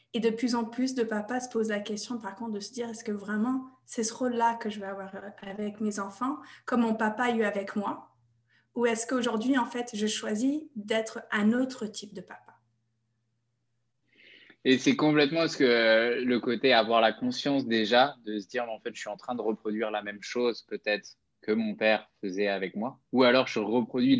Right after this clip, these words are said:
Speaker 2: l'antithèse. Tu vois, il y a ça, et après, je pense qu'on pourrait partir pendant très longtemps, mais je vais re-, j'ai tellement détesté ce qu'il a fait pendant mon enfance que je vais faire tout l'opposé, mais qui va générer aussi des, des inconvénients, et petit à petit, on trouve son
Speaker 1: Mhm.
Speaker 2: chemin.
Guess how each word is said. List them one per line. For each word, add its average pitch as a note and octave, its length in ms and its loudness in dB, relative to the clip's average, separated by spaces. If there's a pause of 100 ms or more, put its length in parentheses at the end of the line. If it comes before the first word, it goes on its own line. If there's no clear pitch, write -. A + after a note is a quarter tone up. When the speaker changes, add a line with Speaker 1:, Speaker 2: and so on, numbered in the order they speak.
Speaker 2:
l'antithèse. C#3 800 2
Tu - 640 -8
vois, B2 60 6
il - 20 6
y A2 40 6
a G#2 60 2
ça, B2+ 140 2
et A2+ 40 6
après, G#2+ 200 0
je - 80 -12
pense B2 120 -4
qu'on A2+ 100 -6
pourrait G#2 200 -2
partir G2+ 460 -2 (360)
pendant G2+ 200 -4
très - 160 -4
longtemps, B2 200 -2
mais B2+ 100 4
je G2 40 -4
vais G#2+ 80 2
re-, G#2+ 240 6
j'ai A#2+ 140 -2
tellement D#3+ 280 4
détesté C#3+ 840 2 (220)
ce - 100 -6
qu'il B2+ 320 -2
a A#2 100 4
fait C#3 280 2
pendant A#2 260 -4
mon A2+ 160 -4
enfance A2 240 -8
que B2+ 120 -2
je C3+ 100 4
vais C#3 180 4
faire D#3 320 0 (300)
tout A3 160 4
l'opposé, D#3 600 6 (400)
mais C#3 140 4
qui D3 140 -2
va C3 120 4
générer B2 380 2
aussi A#2+ 260 -4
des, A2 220 0
des A2 240 -4
inconvénients, A2 540 0
et G2 320 -2
petit - 240 -10
à G#2+ 80 -4
petit, - 100 -12
on A#2 80 -6
trouve A#2+ 220 -10
son A2+ 140 -8
Speaker 1:
Mhm. A2+ 40 -8
Speaker 2:
chemin. A2 340 -4